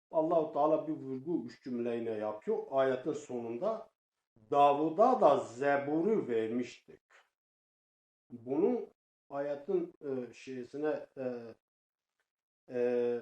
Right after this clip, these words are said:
sonunda bir, e, üç cümle, e, diye bir şey yapıyor Allah-u Teala. Davud'a da Zebur'u vermiştik. Ayeti tekrar baştan alıyorum. İnşallah anlaşmak için belki de,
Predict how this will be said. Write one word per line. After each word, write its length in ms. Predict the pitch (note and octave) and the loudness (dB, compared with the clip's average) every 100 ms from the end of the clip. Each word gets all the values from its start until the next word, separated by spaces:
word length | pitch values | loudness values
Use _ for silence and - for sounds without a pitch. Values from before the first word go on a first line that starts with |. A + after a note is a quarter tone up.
| A#2+ | -10
sonunda 840 | - - D#3+ D#3 D#3 E3 D3 - | -14 -2 2 2 4 4 4 2
bir, 280 | C#3 C3+ C3 | -6 -8 -6
e, 380 | C#3 B2+ A#2 A2+ - | -2 -2 -2 -8 -8
üç 300 | F3+ - - | -8 -8 -8
cümle, 480 | B2 A#2+ A#2+ G2+ F#2+ - | -4 -2 -4 -6 -12 -10
e, 360 | A2 G#2+ G#2+ G2 F#2+ _ _ C3 A2 - | -6 -4 -6 -10 _ _ _ -20 -20 -10
diye 440 | A#2+ A#2 G#2+ G#2+ | -4 -4 -4 -10
bir 120 | A2+ | -18
şey 300 | G#2 - A#2+ | -18 -12 -10
yapıyor 540 | G2+ G2+ F#2+ - A2+ - | -8 -8 -8 -8 -8 -6
Allah-u 340 | B2+ B2+ A#2 | -6 -6 -6
Teala. 460 | A2 G#2+ C3+ B3 - _ _ _ _ _ - D3+ | -8 -8 -8 -10 -12 _ _ _ _ _ -8 2
Davud'a 600 | C#3+ C#3 D#3 A3 A#3 D#3 | 4 4 2 4 4 4
da 400 | G3+ A#3+ - - | 2 2 -2 -12
Zebur'u 760 | C3 B2+ C#3 C#3 D3 F3 A3 C3+ | -14 -4 -2 0 -2 -2 -2 0
vermiştik. 600 | C3 C3 B2+ A#2+ - _ _ _ _ _ _ _ _ _ - | 0 2 -2 -4 -16 _ _ _ _ _ _ _ _ _ -4
Ayeti 460 | B2 C3+ F#3+ A3 - | 0 0 -2 -10 -6
tekrar 400 | A#3 A3 D#3 B2+ | -6 -4 -4 -2
baştan 360 | B2 - C3+ | -4 -4 -8
alıyorum. 540 | A#2+ A#2 A#2+ G#3+ A#3 D3 | -6 -6 -6 -6 -6 -8
İnşallah 480 | C3 C#3+ C3+ C#3+ | -8 -6 -6 -6
anlaşmak 600 | B2+ B2+ B2+ - D3+ D3 - | -4 -4 -6 -6 -6 -6 -8
için 340 | - G#2+ G2+ | -16 -14 -12
belki 300 | A2+ A2+ A2 | -12 -14 -14
de, 220 | A2+ G#2+ | -12 -12